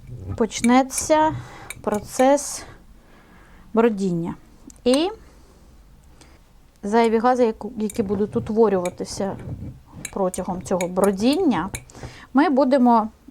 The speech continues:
з цієї капусти, якби, видаляти. Будемо, е, такою паличкою проколювати. Потім покажу, коли дійде <laughs> до цього часу. Ну, тобто ось так я складаю.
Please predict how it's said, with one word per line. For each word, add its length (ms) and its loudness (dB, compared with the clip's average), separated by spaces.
з 160 -8
цієї 300 0
капусти, 520 -2
якби, 420 -2
видаляти. 680 2
Будемо, 420 4
е, 260 4
такою 320 0
паличкою 640 0
проколювати. 840 -2
Потім 280 -10
покажу, 420 -4
коли 340 2
дійде 420 0
<laughs> 160 -8
до 240 -4
цього 280 -4
часу. 280 -10
Ну, 100 -2
тобто 300 -4
ось 100 -2
так 220 -14
я 80 -8
складаю. 560 2